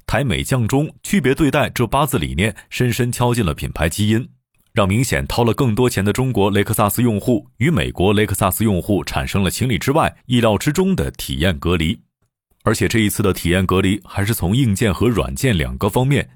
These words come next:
全维度沉浸式袭来的。无论你是时事关注者还是汽车爱好者，一定不会对二零二二年七月二十八号这个不算遥远的日期感到陌生。这一天，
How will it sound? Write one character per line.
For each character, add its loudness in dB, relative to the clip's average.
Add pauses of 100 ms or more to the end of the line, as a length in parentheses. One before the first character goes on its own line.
(100)
全 -2
维 2
度 0 (160)
沉 0
浸 2
式 0
袭 -2
来 0
的。 -6 (720)
无 4
论 4
你 2
是 0
时 0
事 0
关 0
注 2
者 -4
还 -2
是 -2
汽 -2
车 0
爱 2
好 -2
者， -8 (120)
一 0
定 0
不 -4
会 0
对 2
二 0
零 0
二 0
二 2
年 -2
七 -2
月 4
二 2
十 -2
八 0
号 -2 (220)
这 0
个 2
不 -6
算 0
遥 2
远 0
的 -2
日 2
期 -2
感 -4
到 0
陌 -2
生。 -2 (800)
这 0
一 2
天， -2